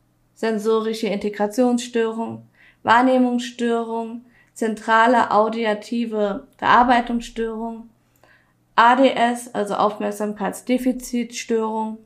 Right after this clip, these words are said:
welches als eine Untergruppe des A D H S gesehen wird, oder auch hyperkinetische Störung,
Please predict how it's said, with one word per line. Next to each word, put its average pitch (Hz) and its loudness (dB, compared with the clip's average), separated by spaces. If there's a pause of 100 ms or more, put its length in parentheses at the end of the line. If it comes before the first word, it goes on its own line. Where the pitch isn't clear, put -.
(200)
welches 190 -4
als 185 -6
eine 180 -4
Untergruppe 220 -4
des 196 -8
A 202 0
D 202 -2
H - -4
S 196 -8
gesehen 208 -6
wird, 220 -10 (500)
oder 247 4
auch 226 -2 (100)
hyperkinetische 233 0
Störung, 196 -6